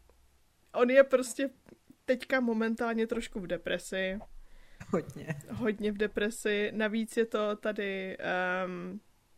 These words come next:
Speaker 1: šampion krkavčí královny a Feyval, který je místo, který jakoby extrémně překypuje životem a je úplně
Speaker 2: Hmm.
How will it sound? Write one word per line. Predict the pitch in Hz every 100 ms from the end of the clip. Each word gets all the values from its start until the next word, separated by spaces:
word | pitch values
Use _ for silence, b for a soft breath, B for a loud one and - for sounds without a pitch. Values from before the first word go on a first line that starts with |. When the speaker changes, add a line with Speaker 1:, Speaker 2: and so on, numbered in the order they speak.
| _ _ _ _ _ _ _ - - - -
Speaker 1:
šampion | 262 233 214
krkavčí | 254 226 226 - 233
královny | 226 185 180 175 175 185
a | - 220
Feyval, | - 208 208 233
který | - 214
je | 214
místo, | 214 208 - 226 _
který | - 233
jakoby | 214 208 220 -
extrémně | 233 - - 226 226 233
překypuje | - 233 233 - 208
životem | 247 214 240 - 180 180
a | 202
je | 208
úplně | - 240 233 269 262
Speaker 2:
Hmm. | 254